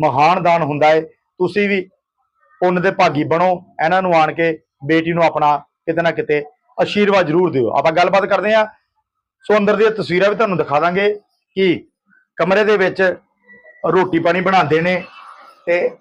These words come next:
ਇੱਥੇ ਹੀ ਖਾਂਦੇ ਨੇ ਤੇ ਨਾਲ ਦੀ ਨਾਲ ਵਿਆਹ ਵੀ ਧਰ ਦਿੱਤਾ ਏ, ਪਰ ਘਰ ਦੇ ਵਿੱਚ ਵਿਆਹ ਵਾਲਾ ਮਾਹੌਲ ਜਿਹੜਾ ਏ ਉਹ ਲੱਗਦਾ ਨਹੀਂ ਪਿਆ। ਆਪਾਂ ਗੱਲਬਾਤ ਵੀ ਕਰਾਂਗੇ, ਕੀ ਕਹਿਣਾ ਏ। ਵਿਆਹ ਧਰ ਦਿੱਤਾ ਏ, ਪਰ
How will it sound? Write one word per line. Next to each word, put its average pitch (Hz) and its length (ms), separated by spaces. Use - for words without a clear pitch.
ਇੱਥੇ 165 200
ਹੀ 202 140
ਖਾਂਦੇ 156 380
ਨੇ 180 260
ਤੇ 185 120
ਨਾਲ 165 360
ਦੀ 196 100
ਨਾਲ 147 400
ਵਿਆਹ 165 280
ਵੀ 220 100
ਧਰ 214 220
ਦਿੱਤਾ 160 320
ਏ, 196 180
ਪਰ 180 280
ਘਰ 170 340
ਦੇ 180 140
ਵਿੱਚ 175 240
ਵਿਆਹ 170 260
ਵਾਲਾ 180 220
ਮਾਹੌਲ 160 400
ਜਿਹੜਾ 147 240
ਏ 143 100
ਉਹ 170 260
ਲੱਗਦਾ 170 360
ਨਹੀਂ 156 160
ਪਿਆ। 120 180
ਆਪਾਂ 175 180
ਗੱਲਬਾਤ 180 340
ਵੀ 196 160
ਕਰਾਂਗੇ, 202 540
ਕੀ 226 220
ਕਹਿਣਾ 208 240
ਏ। 214 200
ਵਿਆਹ 180 240
ਧਰ 202 220
ਦਿੱਤਾ 156 300
ਏ, 214 240
ਪਰ 180 360